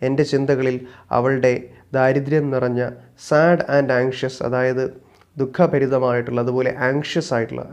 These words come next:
anxious means ഉത്കണ്ഠാകുലയായിട്ടുള്ള ആ ഒരു രൂപം എൻ്റെ ചിന്തകളിൽ വന്ന് നിറഞ്ഞു, അവളുടെ രൂപം. So, I set out to look for her after breakfast on Monday morning. അങ്ങനെ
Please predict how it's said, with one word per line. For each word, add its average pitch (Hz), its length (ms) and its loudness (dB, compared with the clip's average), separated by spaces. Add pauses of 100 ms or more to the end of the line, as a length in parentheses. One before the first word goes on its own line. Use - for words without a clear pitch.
anxious 139 400 -4
means 143 240 -2 (340)
ഉത്കണ്ഠാകുലയായിട്ടുള്ള 135 1200 0
ആ 127 100 0
ഒരു 123 200 0
രൂപം 123 520 -2 (220)
എൻ്റെ 127 220 0
ചിന്തകളിൽ 120 500 -2
വന്ന് 113 260 -4 (120)
നിറഞ്ഞു, 110 420 -4 (200)
അവളുടെ 113 240 -4
രൂപം. 113 300 -8 (1200)
So, 160 260 8 (400)
I 240 60 4
set 208 380 2
out 208 200 2
to 165 140 2
look 175 120 2
for 165 260 2
her 160 160 2 (140)
after 143 200 -10
breakfast 135 640 -2
on 127 80 -2 (120)
Monday 123 280 0
morning. 113 320 -6 (400)
അങ്ങനെ 160 420 4